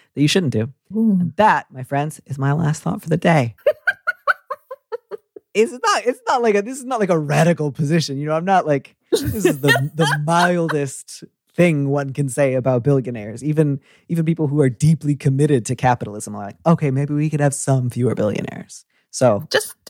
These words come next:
Speaker 2: as an idea.
Speaker 1: take that for what it is. It's an idea. It's a thought. Just the thought. Lee, thank you so much for coming on the show with your wonderful hair and your great divorce.
Speaker 2: <laughs> You're very welcome.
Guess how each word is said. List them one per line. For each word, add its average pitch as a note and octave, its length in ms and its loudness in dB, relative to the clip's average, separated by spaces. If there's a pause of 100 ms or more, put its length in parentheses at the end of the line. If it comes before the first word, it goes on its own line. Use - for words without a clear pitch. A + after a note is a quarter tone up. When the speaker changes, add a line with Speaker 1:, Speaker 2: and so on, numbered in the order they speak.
(160)
Speaker 2:
as B3 180 2
an B3 140 2
idea. F#3 420 -4
Speaker 1:
take A#2 160 -2
that G2 160 2
for G2+ 100 -2
what C2 140 -4
it - 80 -14 (100)
is. - 200 -16
It's - 120 -6
an F3+ 60 2
idea. C3 320 0
It's - 140 -6
a D3 60 6
thought. C3 360 -4 (100)
Just - 220 -10
the - 80 2
thought. - 320 -4 (1200)
Lee, A#3 160 4
thank A#3 280 0
you A3+ 260 -10
so - 420 0
much A3+ 240 -2
for C#3+ 300 -4
coming C#3+ 280 2
on A#2 120 2
the A2+ 60 2
show D#3+ 460 -6 (240)
with C#3 200 0
your C3+ 80 4
wonderful A#2 420 0
hair G#2 320 0
and F3 80 4
your C#3+ 100 0
great A#2 280 -4
divorce. A#2+ 760 -2 (100)
Speaker 2:
<laughs> - 100 -14 (1080)
You're A3+ 100 -16
very F3+ 260 -4
welcome. F3 680 -2